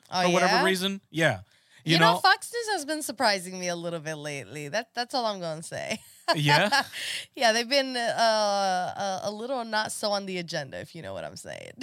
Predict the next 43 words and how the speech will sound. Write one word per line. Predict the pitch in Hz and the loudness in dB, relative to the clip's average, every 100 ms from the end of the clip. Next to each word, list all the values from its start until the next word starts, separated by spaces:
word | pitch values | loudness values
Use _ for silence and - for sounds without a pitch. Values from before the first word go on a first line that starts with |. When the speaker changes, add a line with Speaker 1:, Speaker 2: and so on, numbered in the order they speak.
| - _ - | -14 _ -2
Speaker 1:
<laughs> | 262 - 269 | -2 0 0
Speaker 2:
I | 180 214 | 2 2
mean, | 214 | 4
who's | 202 175 226 214 151 | 2 2 2 0 0
really, | 139 143 127 110 | 4 4 4 0
like, | 107 120 120 - | 0 -2 -2 -6
Speaker 1:
Uh, | - 220 214 175 | -4 -2 0 -2
right, | 233 220 | 2 4
Speaker 2:
this | 190 | 2
Speaker 1:
you | 240 | 0
just | 247 294 247 | -4 -6 -2
don't | 254 202 | -2 2
know. | 185 160 165 | 2 4 2
Speaker 2:
you | 160 | 4
Speaker 1:
But | 247 | 4
you | 226 | 4
Speaker 2:
never | 220 | 6
Speaker 1:
know | 185 | 6
Speaker 2:
really | 175 | 6
Speaker 1:
how | 165 | 6
Speaker 2:
know | 151 151 143 | 6 6 6
Speaker 1:
soci-, | 139 | 2
you | - | -4
Speaker 2:
who's | 139 | 0
Speaker 1:
know | 156 302 | 2 2
Speaker 2:
pushing | 175 147 143 | 2 0 0
the | 131 127 | 0 0
agenda | 120 123 117 117 113 113 | 0 0 0 0 0 0
and | 120 117 | -4 -4
who's | 123 123 | -4 -4
not. | 110 110 98 98 | -2 -2 -2 -6
Speaker 1:
Right, | 226 254 233 | -2 2 2
but | - 220 | 2 -6
they | 247 | -6
just | 247 285 | -6 -8
seem | - 262 254 | -6 -8 -8
to | - | -8
be | 214 214 | -8 -6
a | 202 | -6
little | 202 196 196 | -6 -8 -8
bit | 196 185 | -8 -8
more | 185 175 - - | -6 -8 -8 -10
open | 175 - 104 78 | -12 -12 -14 -14